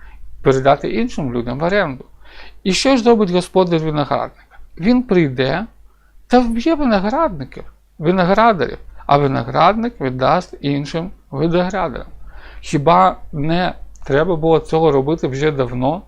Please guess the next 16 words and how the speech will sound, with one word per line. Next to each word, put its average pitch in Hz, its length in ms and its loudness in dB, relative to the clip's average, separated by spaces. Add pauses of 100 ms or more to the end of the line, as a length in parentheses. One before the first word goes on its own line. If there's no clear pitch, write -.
(500)
Хіба 170 340 2
не 180 120 0
треба 185 420 -2
було 165 240 2
цього 160 280 0
робити 156 400 -2
ще - 340 -4
до 151 140 -2
того, 170 340 2
як 151 100 0
відправляти 147 580 -2
до 131 100 -2
них 160 220 -4
свого 147 260 -2
єдиного 143 560 -2
сина 139 520 2